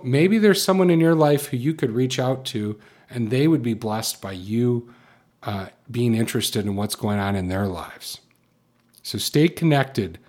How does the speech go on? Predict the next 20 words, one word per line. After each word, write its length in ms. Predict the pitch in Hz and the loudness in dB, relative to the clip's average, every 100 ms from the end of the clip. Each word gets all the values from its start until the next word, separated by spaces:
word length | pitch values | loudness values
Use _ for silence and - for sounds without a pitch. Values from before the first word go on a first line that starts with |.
| _ | _
when 120 | - 107 | -6 -2
you're, 240 | 113 113 | 0 -2
even 280 | 135 139 143 | 0 4 6
when 100 | 127 | 6
you're 140 | 113 | 4
alone. 400 | 107 101 90 82 - _ _ _ _ _ _ _ _ _ _ _ _ _ _ - _ _ - | 0 -4 -8 -12 -20 _ _ _ _ _ _ _ _ _ _ _ _ _ _ -20 _ _ -8
Now, 120 | 120 | -4
the 100 | 127 | -2
second 520 | 123 - 208 214 262 | 0 6 8 8 4
thing 400 | - 160 131 127 120 | 4 4 4 2 -2
that 160 | 117 | -4
you 160 | 127 127 | 0 2
can 180 | 131 107 | 2 2
do 180 | 110 | 0
is 180 | 107 110 | -2 -2
remind 720 | 107 104 104 110 127 143 160 | 0 2 2 2 2 2 2
yourself 640 | 156 160 151 113 107 104 - | 2 2 0 -2 -2 -2 -8
of 60 | 120 | -8
the 80 | 113 | -8
consequences. 1300 | - - 127 123 - 101 - 92 - - - - | -8 -6 -2 -2 -4 -8 -8 -10 -10 -12 -12 -14